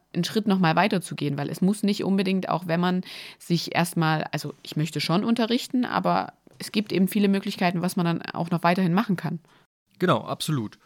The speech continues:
Speaker 2: Und ich würde sagen, wir, ähm, schauen uns noch mal an und, ähm, ja, was sie für Berufsentscheidung getroffen hat und warum.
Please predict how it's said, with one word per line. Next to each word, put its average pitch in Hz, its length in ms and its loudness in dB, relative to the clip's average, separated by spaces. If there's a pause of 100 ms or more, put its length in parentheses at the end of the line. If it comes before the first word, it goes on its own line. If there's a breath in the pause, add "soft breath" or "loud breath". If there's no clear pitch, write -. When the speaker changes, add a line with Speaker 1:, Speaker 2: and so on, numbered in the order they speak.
(420 soft breath)
Speaker 2:
Und 127 140 0
ich 117 40 -4
würde 151 140 2
sagen, 151 260 4
wir, 135 440 2
ähm, 120 300 -4 (200)
schauen 160 400 2
uns 139 160 0
noch 131 140 -4
mal 123 140 -2
an 147 440 -2 (160)
und, 120 200 -8 (180)
ähm, 123 420 -6
ja, 123 220 0
was 151 100 4
sie 156 120 2
für 156 360 2 (220)
Berufsentscheidung 139 720 -2
getroffen 156 360 -4
hat 143 120 -4
und 127 200 -4
warum. 120 480 2